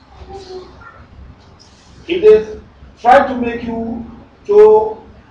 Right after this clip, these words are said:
be, uh, to, to, to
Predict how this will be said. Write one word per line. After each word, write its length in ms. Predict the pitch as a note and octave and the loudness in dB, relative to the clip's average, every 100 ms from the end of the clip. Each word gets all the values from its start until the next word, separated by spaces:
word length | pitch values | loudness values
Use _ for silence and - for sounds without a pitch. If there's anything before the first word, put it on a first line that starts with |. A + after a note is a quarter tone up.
| _ _ _ _ - - - | _ _ _ _ -20 -20 -16
be, 800 | F#3+ G3 G3 F#3+ F#3+ F#3 F#3 F#3 F#3 - _ E3+ | -12 -6 -6 -6 -8 -12 -14 -14 -14 -20 _ -6
uh, 480 | E3+ E3+ E3 E3 | -2 0 0 -4
to, 80 | - | -6
to, 320 | A#2+ E3+ E3+ | -10 -10 -10
to 100 | - | -4